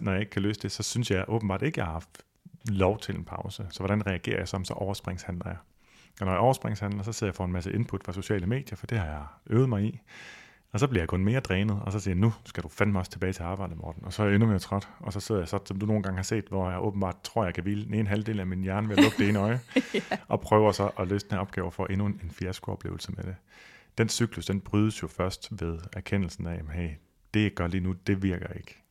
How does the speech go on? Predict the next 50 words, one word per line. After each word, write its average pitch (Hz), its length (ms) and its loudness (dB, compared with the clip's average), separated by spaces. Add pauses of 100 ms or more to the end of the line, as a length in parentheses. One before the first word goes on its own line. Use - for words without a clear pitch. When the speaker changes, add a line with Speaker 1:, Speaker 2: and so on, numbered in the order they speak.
Speaker 1:
Jeg 85 80 -8
har 85 120 -8
brug 107 160 -2
for - 140 -6
at - 80 -10
gøre 95 200 4
noget 87 220 0
andet", 104 200 0 (460)
som 85 240 0
er, 82 200 -2 (160)
"Jamen, 78 160 -8 (220)
du 120 80 2
har 95 60 4
tydeligvis 90 400 -2
brug 98 200 -4
for - 100 -10
en 82 80 -10
pause. 90 360 -8
Hvordan 90 300 -2
vil 95 80 -4
du 90 60 -4
handle 98 280 -2
på 87 100 -10
det?" 87 140 -8 (240)
Og 107 60 -2
hvis 92 180 -2
ikke 139 160 2
jeg 101 160 -4
ved, 123 160 6
hvordan 95 280 0
jeg 104 80 0
holder 87 200 -2
pause, 104 440 -4 (280)
så - 260 -4
får 92 120 2
jeg 80 80 0
heller 117 180 2
ikke 80 140 -4
brudt - 240 -6
det. - 120 -8
Apropos 92 460 -4 (260)
handel. 82 320 0 (280)
Speaker 2:
Ja. 170 140 -2 (160)
Speaker 1:
Jeg 92 80 -4
skal - 220 -2
vide, 98 180 2
hvad 110 120 0
jeg 80 120 -2
skal - 160 -12
gøre 104 300 -2